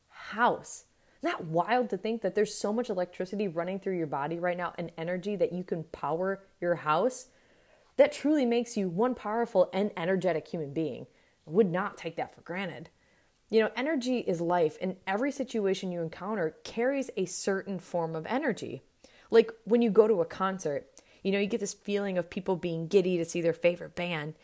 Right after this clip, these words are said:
You know, people are smiling and buzzing and just waiting for the music to begin. That energy is so just soothing for most people. I know this happens to me when I'm going to a trance music concert. Everyone's super excited.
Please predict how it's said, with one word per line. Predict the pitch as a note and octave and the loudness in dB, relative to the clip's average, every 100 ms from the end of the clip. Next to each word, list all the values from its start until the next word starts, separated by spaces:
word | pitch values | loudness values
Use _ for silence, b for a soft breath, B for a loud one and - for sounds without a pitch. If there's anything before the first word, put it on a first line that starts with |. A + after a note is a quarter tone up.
| B B | B B
You | - | 0
know, | E3+ | 2
people | G#3 D#3+ | 2 2
are | D3+ | 0
smiling | - - A3+ A3 G#3+ G#3 F#3+ F3 | 0 2 6 6 6 4 0 0
and | D#3 D3+ | -2 2
buzzing | A#3 A3+ F#3 E3 | 6 6 6 2
and | E3 | 0
just | G#3 | -2
waiting | D#3+ F#3+ D#4 B3+ | 2 4 6 4
for | F#3+ | 2
the | F#3 | 0
music | E3+ G#3+ G3+ | 2 0 -2
to | C#3+ | -8
begin. | C3+ D3+ A#3+ E3+ C#3 b b b - | -4 0 2 0 -4 b b b 4
That | A#3 A#3 | 4 4
energy | A#3 C4+ F#3 | 2 2 2
is | F3 D#3+ | 0 0
so | - - C4+ G#3+ D#3+ | -2 6 10 10 8
just | D3+ F3+ - - | 0 -2 -2 -2
soothing | - C4+ A3 D#3 | 2 2 2 -2
for | - D3+ | -2 -2
most | D3 D3+ - | 0 -4 -2
people. | D4+ E4+ C#3+ - b b b b b | -4 0 -2 -4 b b b b b
I | - G3+ | 4 4
know | A3+ D4 | 6 4
this | C#4+ A3+ A#3 | 4 2 2
happens | F3+ F#3 F#3 - | -2 -4 -4 -4
to | D#3+ | -4
me | D#3 G#3+ D3+ D3 b b | -2 -2 -2 -6 b b
when | E3+ | 0
I'm | F3 | 2
going | F#3 F3 | 4 4
to | |
a | D#3 | 2
trance | - D#3 D3 - | 0 -4 -4 -2
music | F#3+ E3+ | 0 0
concert. | E3 C3+ C3 C3 - _ - - | -2 -8 -8 -10 -10 _ -12 -2
Everyone's | F#3 F#3+ E3 | 2 2 0
super | D#3+ E3 D#3+ | -2 -4 -2
excited. | C3 - - A#3 A#3 A3+ A3+ | -4 -2 4 4 6 4 2